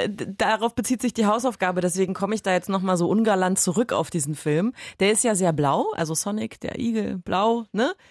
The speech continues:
Deswegen war die perfide Hausaufgabe für heute drei sehr blaue Filme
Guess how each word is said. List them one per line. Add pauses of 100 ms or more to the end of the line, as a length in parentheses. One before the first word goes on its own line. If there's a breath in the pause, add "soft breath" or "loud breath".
(280 soft breath)
Deswegen
war
die
perfide
Hausaufgabe
für
heute (280 loud breath)
drei
sehr
blaue
Filme